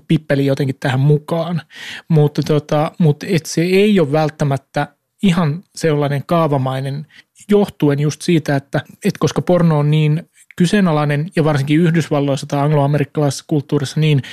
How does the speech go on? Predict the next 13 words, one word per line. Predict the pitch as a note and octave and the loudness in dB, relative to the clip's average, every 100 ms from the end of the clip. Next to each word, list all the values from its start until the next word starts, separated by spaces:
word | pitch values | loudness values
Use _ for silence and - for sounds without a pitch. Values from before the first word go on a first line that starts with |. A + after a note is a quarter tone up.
| - | -6
niin | D3 | -2
kuin | C3 | 0
jotenkin | C#3+ C#3+ C3+ C#3 D3+ - - | 0 2 0 0 -2 -4 -4
epäilyttävä | F#3+ E3+ C#3 C3 D3 D3 D3 | 0 0 0 -2 -2 0 0
asia, | D3 D#3+ E3 D#3+ - | -2 -4 -6 -6 -4
niin | D3+ | -2
useinkaan | F3 D#3+ F3 D3+ - C#3+ | -2 0 0 0 -2 -4
pornobisnes | - E3+ D#3+ C#3 D#3+ D3+ D#3+ F3+ | 0 0 0 0 0 0 -2 -2
ei | F3 C#3+ - _ | -2 -2 -4 _
pääse | D#3 D3+ C3+ - - | -2 -2 -2 -8 -2
käyttämään | E3+ E3 D#3+ - C3+ C3 | 0 0 -2 -2 -2 -2
sellaisia | B2+ D3+ D3 C3 C#3+ | 0 0 0 0 0
mekanismeja, | D#3 D3+ D#3+ C#3 - D#3+ E3 | 0 0 0 -2 -4 -6 -6